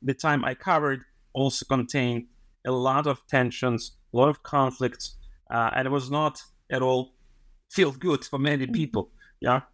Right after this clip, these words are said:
Speaker 1: but that's for, again, perhaps the impression, uh, when we compare, uh, these two different times. Yes, before nineteen fourteen and what came afterwards, World War One, uh, World War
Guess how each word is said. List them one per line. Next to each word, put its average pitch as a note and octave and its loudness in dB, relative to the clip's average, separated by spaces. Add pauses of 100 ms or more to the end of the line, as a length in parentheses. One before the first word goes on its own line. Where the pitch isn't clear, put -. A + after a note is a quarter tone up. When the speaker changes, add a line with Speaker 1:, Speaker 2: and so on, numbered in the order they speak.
Speaker 1:
but B2 -2
that's D#3 4
for, D3 0 (260)
again, C#3 0
perhaps C3+ 0
the C3+ -4
impression, C3+ 0 (320)
uh, G#2+ 0
when B2 -2
we C#3 2
compare, B2 -2 (840)
uh, G2 -8 (520)
these - -2 (120)
two E3 0
different B2+ -2
times. G2 -2
Yes, - 0 (420)
before C3 4 (300)
nineteen B2+ 0
fourteen A2+ 2 (440)
and A#2 2 (140)
what A2 2 (140)
came G#2+ 2 (200)
afterwards, - -2 (100)
World A2 2
War G#2 -8 (160)
One, D#3+ 0 (580)
uh, F#2 2 (120)
World G2+ 2
War F#2 -2